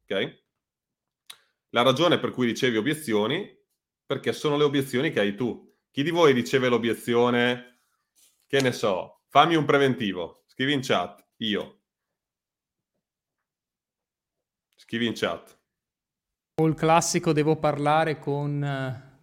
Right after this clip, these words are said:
Speaker 2: quella è te-, è terribile, eh.
Speaker 1: Esatto. Andrea dice una cosa esattamente di cui sono d'accordo, le obiezioni non vanno soffocate. Una volta che arrivano, devi accettarle e andare a fondo, curarle.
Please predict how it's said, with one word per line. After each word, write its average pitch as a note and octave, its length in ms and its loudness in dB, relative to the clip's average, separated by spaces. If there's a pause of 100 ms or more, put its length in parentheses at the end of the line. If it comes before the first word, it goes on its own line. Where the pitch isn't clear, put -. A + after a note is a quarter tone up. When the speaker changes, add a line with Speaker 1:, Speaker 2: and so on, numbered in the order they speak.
(140)
Speaker 2:
quella D#3 240 0
è - 80 -2
te-, C#3+ 160 -2
è D3 100 -6
terribile, A#2+ 680 -2 (360)
eh. G#2 60 -12
Speaker 1:
Esatto. G2 560 -4
Andrea A2+ 300 2
dice D3 200 -2
una A#2 120 2
cosa A#2+ 340 0
esattamente A#2+ 680 -2
di G#2+ 100 -4
cui A2 140 -4
sono A2 180 -2
d'accordo, A2 520 0
le G2+ 60 0
obiezioni G#2 360 -4
non G#2+ 140 0
vanno A#2 220 0
soffocate. G2 580 -8
Una G#2+ 80 0
volta C#3 160 2
che A#2 100 0
arrivano, A2+ 640 -2 (380)
devi B2 200 0
accettarle A#2 920 0
e A2+ 80 -2
andare A2+ 340 4
a A2+ 60 2
fondo, F#2 680 -2
curarle. F#2 800 -2